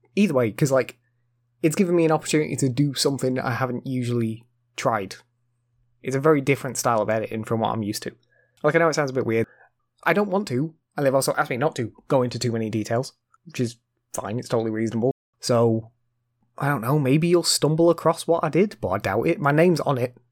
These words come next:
so you might be able to find it if you do, but I doubt it. But yeah, it'll go one way or the other is basically all I can say. Other than those,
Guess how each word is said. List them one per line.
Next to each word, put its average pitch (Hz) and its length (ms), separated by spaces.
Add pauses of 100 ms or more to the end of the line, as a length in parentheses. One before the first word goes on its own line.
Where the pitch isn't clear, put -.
(440)
so - 120
you 107 60
might 120 180
be 117 40
able 104 140
to - 40
find 110 200
it - 80
if 110 80
you 113 80
do, 117 260 (380)
but - 80
I 98 80
doubt 208 220
it. 127 200 (720)
But 180 80
yeah, 233 160 (500)
it'll 160 220
go 165 100
one 165 240
way 180 140
or 180 40
the 160 120
other 170 240
is 160 160
basically 180 480
all 156 180
I 185 40
can 214 180
say. 175 340 (1200)
Other 196 240
than 135 140
those, 135 320